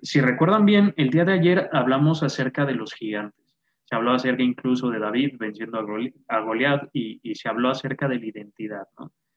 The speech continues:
Em, pero el día de hoy, otra vez, vamos a ver algo acerca de los gigantes. Em, pero la pregunta esencial que nos hace el pastor aquí es, ¿qué tal nos va con el gigante de la fe?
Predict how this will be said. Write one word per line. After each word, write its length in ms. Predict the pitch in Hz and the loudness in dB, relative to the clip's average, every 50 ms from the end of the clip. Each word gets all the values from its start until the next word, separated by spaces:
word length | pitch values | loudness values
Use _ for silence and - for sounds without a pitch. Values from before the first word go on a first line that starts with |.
| _ _ _ _ _ _ - | _ _ _ _ _ _ -8
Em, 420 | 110 110 107 107 104 104 107 110 - _ _ _ _ _ _ _ _ _ _ _ _ _ _ _ _ _ _ _ | -6 -4 -4 -4 -6 -8 -14 -18 -20 _ _ _ _ _ _ _ _ _ _ _ _ _ _ _ _ _ _ _
pero 360 | - 139 131 135 139 151 151 - | 0 2 4 4 4 2 2 2
el 140 | 151 143 143 | 2 4 6
día 120 | 151 170 | 6 4
de 120 | 170 185 | 6 4
hoy, 280 | 180 180 190 202 - - - | 6 6 6 4 2 0 0
otra 320 | - 175 190 - 208 208 190 | 0 0 2 4 2 4 4
vez, 340 | 175 165 170 - - - _ | 4 2 2 0 -6 -14 _
vamos 400 | _ 151 143 143 147 147 147 - | _ 0 2 4 4 4 4 2
a 80 | 135 123 | 2 2
ver 360 | 123 120 120 135 - - _ _ | 2 2 0 -2 -4 -8 _ _
algo 340 | 127 127 131 135 131 131 123 | 0 2 2 2 2 0 -2
acerca 400 | 120 - - 127 123 - 127 123 | -2 -4 -6 -8 -6 -6 -4 -4
de 80 | 120 | -4
los 180 | 117 110 98 - | -4 -6 -8 -8
gigantes. 680 | - 117 107 113 113 117 113 - - - - - _ _ _ _ _ _ _ _ _ _ _ _ _ _ _ _ _ | -10 -8 -6 -6 -6 -6 -6 -8 -10 -10 -12 -16 _ _ _ _ _ _ _ _ _ _ _ _ _ _ _ _ _
Em, 720 | - 123 120 120 120 120 120 117 117 117 117 120 123 123 - _ _ _ _ _ _ - | 0 0 2 2 0 0 0 0 0 0 0 0 -2 -2 -6 _ _ _ _ _ _ 0
pero 180 | 143 143 135 | 2 4 4
la 160 | 131 123 117 | 2 2 0
pregunta 420 | - 131 127 120 131 147 156 151 170 | 0 0 0 2 4 2 2 2 0
esencial 520 | 156 - 147 135 - - 135 127 131 131 | 0 0 -2 -2 0 0 0 0 0 0
que 100 | 127 127 | -2 -4
nos 200 | 113 110 110 110 | -6 -6 -6 -8
hace 180 | 120 113 - 127 | -8 -6 -6 -6
el 100 | 117 - | -6 -4
pastor 360 | - 113 - - - 117 113 | -6 -8 -8 -8 -8 -6 -6
aquí 400 | 110 - - 127 127 135 147 - | -6 -6 -2 0 0 0 0 0
es, 480 | - 143 143 156 156 - - - _ _ _ _ _ _ _ _ | 2 4 4 4 4 0 -6 -12 _ _ _ _ _ _ _ _
¿qué 140 | - 170 156 | 0 0 2
tal 300 | - - 185 185 180 185 | 4 2 2 2 2 2
nos 240 | 185 180 170 151 147 | 2 0 0 0 0
va 180 | 143 143 143 | 0 0 0
con 180 | - 156 151 147 | 2 4 4 4
el 100 | 139 131 | 2 0
gigante 560 | - - 117 110 110 113 117 117 113 - 113 | -2 -4 -4 -4 -2 -4 -4 -4 -6 -8 -8
de 80 | 107 104 | -8 -6
la 140 | 107 - | -8 -8
fe? 180 | - _ - | -10 _ -16